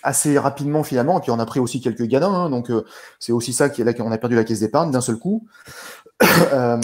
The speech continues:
pour des raisons, euh, qui nous ont totalement échappé, mais on, le résultat était le même.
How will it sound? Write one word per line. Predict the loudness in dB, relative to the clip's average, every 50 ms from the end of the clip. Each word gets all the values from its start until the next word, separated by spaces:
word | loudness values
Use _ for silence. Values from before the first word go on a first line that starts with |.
| -2 -2 -4 -4 -6 -6 -8 -8 -6
pour | -4 -4
des | -2 -2
raisons, | -2 -2 -2 -2 -2 -2 -2 -2
euh, | -4
qui | -6 -6 -6
nous | -6 -6 -6 -6
ont | -6
totalement | -6 -4 -4 -2 -2 -2 -2
échappé, | -2 -2 -2 0 0 0 0
mais | 0
on, | -2 -4 -4 -4
le | -4 -4
résultat | -2 -2 -2 -2 -2 -2 0 0 0
était | 0 0 0 0
le | 2
même. | 2 2 2 2 0